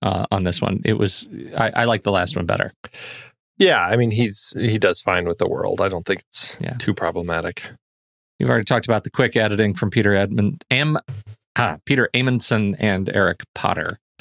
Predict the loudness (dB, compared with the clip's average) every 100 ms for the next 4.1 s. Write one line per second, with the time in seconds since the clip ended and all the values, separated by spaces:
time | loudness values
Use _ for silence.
0 | -20 0 4 4 4 4 2 2 4 2
1 | 2 2 2 4 4 4 2 0 0 0
2 | 0 0 0 2 2 2 2 0 0 0
3 | 2 2 0 0 0 -2 -2 -4 -2 -2